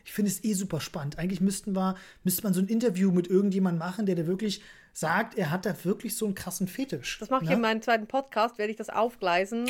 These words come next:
Speaker 2: ähm, dass ich mit Menschen, die Fetische haben, hoffentlich, oder in, auch mit Menschen, die, äh, Erfahrungen haben mit Fetischen, äh, als Therapeut.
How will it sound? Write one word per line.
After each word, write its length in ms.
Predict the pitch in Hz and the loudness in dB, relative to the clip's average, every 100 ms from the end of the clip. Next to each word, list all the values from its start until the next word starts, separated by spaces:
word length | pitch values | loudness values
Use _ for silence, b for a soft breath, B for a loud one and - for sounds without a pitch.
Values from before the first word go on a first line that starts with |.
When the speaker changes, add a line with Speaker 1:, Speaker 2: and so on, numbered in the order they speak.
| 208 | 0
Speaker 2:
ähm, 380 | 180 175 180 180 | 2 2 0 -4
dass 180 | 185 196 | -4 -6
ich 140 | - | -2
mit 160 | 196 196 | 0 2
Menschen, 440 | 202 226 - 233 | 2 2 0 -2
die 140 | 220 208 | -2 -2
Fetische 420 | 233 226 226 202 | -2 -2 0 2
haben, 420 | 202 208 226 226 | 4 4 2 0
hoffentlich, 540 | 208 - 226 240 240 - B B B B B B B | 0 -2 -4 -4 -4 -16 B B B B B B B
oder 260 | 226 226 233 | 6 8 8
in, 120 | 220 | 8
auch 180 | 208 214 | 6 6
mit 100 | 214 | 4
Menschen, 340 | 233 233 240 | 2 2 -2
die, 200 | 220 - | -4 -4
äh, 60 | - | 0
Erfahrungen 920 | 190 175 185 190 262 240 214 185 165 | 2 2 0 2 2 2 -2 -4 0
haben 380 | 175 175 190 208 | 2 4 2 -2
mit 160 | 202 | -4
Fetischen, 1200 | - 226 226 - 226 - 214 196 190 190 185 180 - _ _ _ _ _ | -2 0 0 -4 -10 -8 -6 -4 -4 -4 -4 -6 -12 _ _ _ _ _
äh, 60 | 185 | -6
als 300 | 180 185 - | -2 -4 -2
Therapeut. 600 | 202 190 - 214 190 | -2 -2 0 0 0